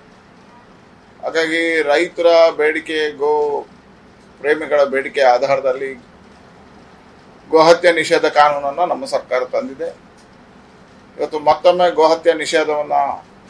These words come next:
ಕಾನೂನನ್ನು ವಾಪಸ್ ತೆಗಿತೇವೆ ಅನ್ನುವಂಥ ಅಹಂಕಾರದ, ದುರಹಂಕಾರದ ಮಾತನ್ನು ಸಚಿವರು ಹೇಳ್ತಾ ಇದ್ದಾರೆ. ಇವತ್ತು ಬಾಕಿ ತಿನ್ನುವವರು ಗೋವನ್ನು ತಿಂದ್ರೆ ಏನು ಅಂತ ಕೇಳತಕ್ಕಂಥದ್ದು ಇವರ ಬೌದ್ಧಿಕ ದಿವಾಳಿತನ ಅದರಲ್ಲಿ ಅರ್ಥ ಆಗುತ್ತೆ.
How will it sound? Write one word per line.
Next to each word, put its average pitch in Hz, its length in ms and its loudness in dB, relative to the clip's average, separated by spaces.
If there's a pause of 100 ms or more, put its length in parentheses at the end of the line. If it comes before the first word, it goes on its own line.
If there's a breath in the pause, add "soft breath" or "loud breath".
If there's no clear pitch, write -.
(420)
ಕಾನೂನನ್ನು 147 480 0
ವಾಪಸ್ 143 340 2
ತೆಗಿತೇವೆ 143 520 -2
ಅನ್ನುವಂಥ 131 400 -8
ಅಹಂಕಾರದ, 135 600 2
ದುರಹಂಕಾರದ 139 760 -2
ಮಾತನ್ನು 127 460 -6
ಸಚಿವರು 127 360 -10
ಹೇಳ್ತಾ 123 260 -4
ಇದ್ದಾರೆ. 135 220 -6 (1500)
ಇವತ್ತು 143 280 -4
ಬಾಕಿ 143 360 0
ತಿನ್ನುವವರು 143 500 -4
ಗೋವನ್ನು 143 420 -4
ತಿಂದ್ರೆ 135 340 -2
ಏನು 135 200 -2
ಅಂತ 123 140 -12
ಕೇಳತಕ್ಕಂಥದ್ದು 123 720 -10
ಇವರ 127 240 -6
ಬೌದ್ಧಿಕ 135 420 -8
ದಿವಾಳಿತನ 131 560 -4
ಅದರಲ್ಲಿ 117 320 -6
ಅರ್ಥ 110 220 -8
ಆಗುತ್ತೆ. 123 340 -6